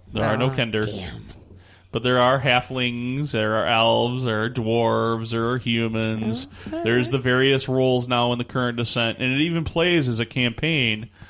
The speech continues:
Speaker 1: so that you're playing games so that you grow your character game after game after game that you play.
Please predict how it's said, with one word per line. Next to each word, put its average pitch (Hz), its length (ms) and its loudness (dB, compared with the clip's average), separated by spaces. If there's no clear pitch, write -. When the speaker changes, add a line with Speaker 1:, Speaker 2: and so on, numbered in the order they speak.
Speaker 1:
so 151 220 2
that 151 160 2
you're 156 80 -2
playing 170 400 0
games 131 480 0
so 127 140 -2
that 120 120 -2
you 127 80 -2
grow 131 300 2
your 123 160 2
character 131 680 -2
game 120 340 -2
after 113 220 -2
game 110 320 -2
after 107 240 -4
game 117 300 -2
that 107 160 -8
you 113 60 -6
play. 107 360 -4